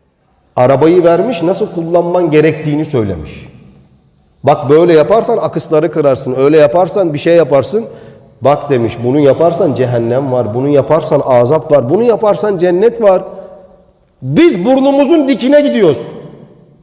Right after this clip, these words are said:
Menfaatlerimizi, çıkarlarımızı din yapmışız biz.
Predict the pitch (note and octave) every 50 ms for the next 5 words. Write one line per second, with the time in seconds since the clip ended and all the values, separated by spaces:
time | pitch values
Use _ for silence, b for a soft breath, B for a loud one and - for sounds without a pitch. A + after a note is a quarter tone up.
0 | _ _ _ _ _ _ _ _ _ _ _ _ _ _ _ _ - C3 D#3+ G#3+
1 | A#3 B3 A#3 - A#3 C4 C4 C4 C4 C4+ C4+ C#4 C4+ C4+ C#4 C4+ B3+ C4 B3 G3
2 | G#3 D4+ E4 E4+ F#4 G4 - - - - - - - - - - - - _ _
3 | _ _ _ _ _ _ _ _ - - - - A#3 A#3 B3 B3 A#3+ B3 B3+ C4
4 | B3+ B3+ B3+ C4+ A#3 A#3+ F4+ F4 C4+ F#3 F3+ D#4+ F4+ F4+ D#4+ C4+ A#3+ G3+ G3 G3
5 | F#3 F3 - D3+ C#3 A#2 A2 A2 G#2 - - - - -